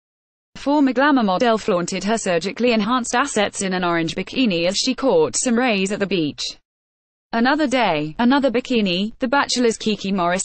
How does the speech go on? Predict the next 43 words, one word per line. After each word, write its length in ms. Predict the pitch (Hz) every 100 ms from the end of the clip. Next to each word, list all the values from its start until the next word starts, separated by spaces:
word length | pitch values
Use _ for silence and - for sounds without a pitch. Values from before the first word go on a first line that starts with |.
| -
showcases 680 | 269 269 214 180 170 208 208
her 200 | 202 190
surgically 640 | - 311 302 196 - 240
enhanced 440 | 226 208 254 240 247
assets 480 | 285 - 202 -
in 100 | 247
a 40 | 247
skimpy 360 | - 185 175 214
swimsuit, 680 | - 320 277 233 - 175 -
taking 400 | 226 196 185 175
to 160 | -
Instagram. 800 | 180 196 185 196 185 156 147 143
Kiki 420 | - 302 285 185
shared 380 | 160 202 180 175
a 100 | 208
sizzling 400 | 214 320 269 233
snap 360 | 196 254 240 233
of 100 | 226
her 100 | 202
tanning 360 | - 185 196
on 100 | 202
the 100 | 190
beach 360 | 180 226 208 -
in 100 | 226
a 60 | 240
skimpy 440 | - 269 233 208
two-piece. 800 | - 180 170 190 190 151 - - _ _ _ _ _ _ _ _
The 100 | 226
one-time 480 | 240 311 320 262 226
reality 460 | 196 185 180 180 175
T 180 | 202 175
V 160 | 240
contestant 560 | 226 208 247 247 233 214
showcased 580 | - 175 170 190 - -
her 120 | 185
surgically 560 | - 175 165 - 240
enhanced 500 | 226 214 269 277 -
cleavage 480 | - 233 190 175 165
in 100 | 190
an 120 | 185
orange 340 | 220 269 262 226
bikini 420 | 240 - 180 190
top. 360 | - 147 -